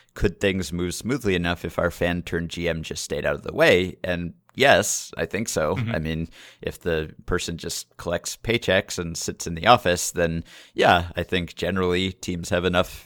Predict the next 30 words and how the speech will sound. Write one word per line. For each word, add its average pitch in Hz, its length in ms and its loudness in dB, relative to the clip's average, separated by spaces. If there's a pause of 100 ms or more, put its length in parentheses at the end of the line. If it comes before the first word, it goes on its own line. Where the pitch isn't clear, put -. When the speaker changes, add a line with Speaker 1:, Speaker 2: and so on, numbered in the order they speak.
(100)
Speaker 1:
infrastructure 95 840 0
and 90 220 -2 (240)
smart - 360 -2
people 90 360 0
around 92 640 0
who 85 160 -4
are 87 100 0
used 87 320 -6
to 90 240 -2 (360)
having 90 280 0
some 101 220 2
authority 101 480 4 (100)
that 95 340 4
it 113 200 -4
could - 200 -8
keep - 220 -6
functioning 87 480 -4
pretty 82 220 -4
smoothly. 98 440 -4
But 87 320 0 (300)
what 101 220 2
percentage 95 680 -2
of 85 400 -2
fan 90 480 -2
turned 87 340 -2
G 85 200 -6
Ms 82 560 0
would 78 200 -6
just - 260 -4
say, 87 360 2